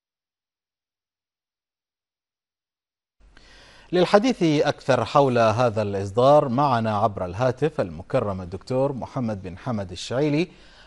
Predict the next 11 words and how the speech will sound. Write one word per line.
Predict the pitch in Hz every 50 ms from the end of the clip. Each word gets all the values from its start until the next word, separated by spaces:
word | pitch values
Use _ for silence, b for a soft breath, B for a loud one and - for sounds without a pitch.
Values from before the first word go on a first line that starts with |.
| B B -
الأكاديمي | 160 175 - 185 160 - - 160 143 151 151 151 196 214 175
والباحث | 156 160 160 143 123 117 104 92 98 110 120 - - - 156 156 -
في | 180 175 - 135
التاريخ | 113 - - 120 107 104 113 120 123 120 - - 120 - - -
العماني | 151 143 131 107 107 101 98 95 95 101 107 107 b b b b b _ -
ومؤلف | - 76 85 92 85 147 135 120 113 104 -
كتاب | - - 107 - 127 131 139 147 156 156 156 - - -
عمان | 123 117 120 117 113 127 147 175 196 208 196
في | - - 117
ذاكرة | 104 92 92 87 - - 147 135 123 113 - -
الخريطة. | 104 95 92 92 - - 120 113 101 - - 101 95 92